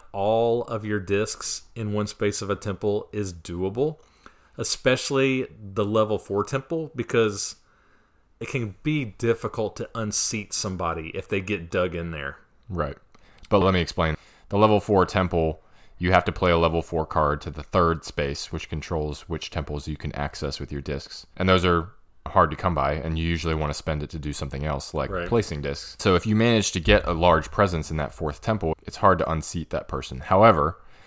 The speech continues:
Speaker 2: your opponent is bound to be able to play in there at some point. And
Speaker 1: Sure.
Speaker 2: if they put discs in there, then now to claim all of the spaces in that temple, not only do you have to fill the rest of it,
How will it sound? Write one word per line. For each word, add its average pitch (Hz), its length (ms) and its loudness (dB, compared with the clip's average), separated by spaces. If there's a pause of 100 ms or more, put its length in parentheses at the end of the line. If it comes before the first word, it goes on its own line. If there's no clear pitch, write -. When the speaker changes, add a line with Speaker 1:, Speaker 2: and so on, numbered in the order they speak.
(360)
Speaker 2:
your 101 120 2
opponent 123 540 4
is 92 140 -6
bound 107 280 6
to 101 60 -2
be 90 180 2
able 85 240 2
to 90 100 -4
play 82 420 2
in 78 140 -2
there 76 200 -2
at - 140 -4
some 107 240 2
point. 69 320 -8 (420)
And 85 120 0
Speaker 1:
Sure. 95 80 4
Speaker 2:
if 87 40 4
they 107 120 6
put 101 240 2
discs 90 320 -2
in 82 100 -2
there, 80 160 0
then 82 300 -2
now 101 320 8
to 98 140 -4
claim 92 360 2
all 92 300 8
of 95 80 4
the 92 80 0
spaces 82 400 -2
in 80 80 -2
that 76 160 -4
temple, 82 240 -4
not 90 200 6
only 101 280 4
do 85 100 -2
you 85 140 0
have 85 240 0
to 78 100 -6
fill 104 400 2
the 87 120 0
rest 85 260 0
of 69 80 -4
it, 69 160 -6